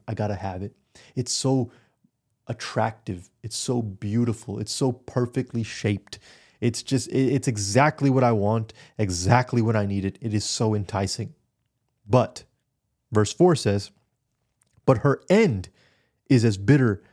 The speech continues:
as wormwood, sharp as a two-edged sword. Her feet go down to death. Her steps take hold of Sheol. She doesn't ponder the path of life,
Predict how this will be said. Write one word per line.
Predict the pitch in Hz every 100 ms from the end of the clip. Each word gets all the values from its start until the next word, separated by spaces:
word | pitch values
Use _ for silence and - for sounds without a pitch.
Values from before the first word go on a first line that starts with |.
| _
as | - 98
wormwood, | 95 123 156 127 95 - _ _ _ _
sharp | - - 147 156 -
as | 120
a | 113
two-edged | - 131 120 101 101
sword. | - 120 98 - - _
Her | 143
feet | 120 - 208 190
go | 139
down | 127 123 120
to | 110
death. | 95 117 107 - _ _
Her | 135
steps | 127 - 185 190
take | - 131
hold | - 131 120
of | 107
Sheol. | - 117 110 98 - -
She | - 143
doesn't | 113 190 226 -
ponder | 139 175 190
the | 139
path | - 131 131
of | 104 98
life, | 95 110